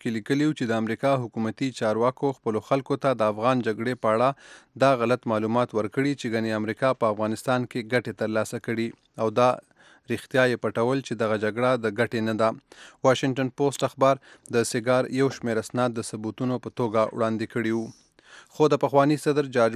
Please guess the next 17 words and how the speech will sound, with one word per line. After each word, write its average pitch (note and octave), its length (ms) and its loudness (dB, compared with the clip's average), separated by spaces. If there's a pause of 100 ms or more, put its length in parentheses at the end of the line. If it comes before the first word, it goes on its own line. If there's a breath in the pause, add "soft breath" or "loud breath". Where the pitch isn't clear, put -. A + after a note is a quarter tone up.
بوش C3 200 -2
په A#2 100 -2
انتظامیه A2+ 580 -2
کې C3 160 -2
د A2+ 120 -6
سویلي A#2 300 -4 (100)
اسیا A2 280 -4
لپاره B2+ 300 4 (240)
نایب A#2+ 260 0
سکرتر B2 480 -4
ریچارډ G#2+ 320 -4
باوچر B2 400 0
وایي C3+ 180 4 (500 loud breath)
چې - 160 -2
دغه B2+ 280 4
هر D3 160 2
څه، D3+ 140 0